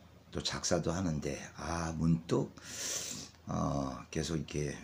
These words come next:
미스트로트 요걸 보면서 개인적인 소견이지만 좀 이게 좀 잘못 가지 않나,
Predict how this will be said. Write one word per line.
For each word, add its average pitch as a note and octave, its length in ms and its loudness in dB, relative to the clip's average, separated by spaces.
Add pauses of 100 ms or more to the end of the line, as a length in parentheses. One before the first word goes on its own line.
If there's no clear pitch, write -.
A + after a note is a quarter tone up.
미스트로트 - 920 -2 (960)
요걸 D#2+ 300 4
보면서 D2+ 600 0 (600)
개인적인 E2+ 480 6
소견이지만 A#2+ 680 2 (960)
좀 A#2+ 160 2
이게 A#2 160 6
좀 C3 180 0
잘못 F3 580 2 (220)
가지 - 280 2
않나, E2 420 0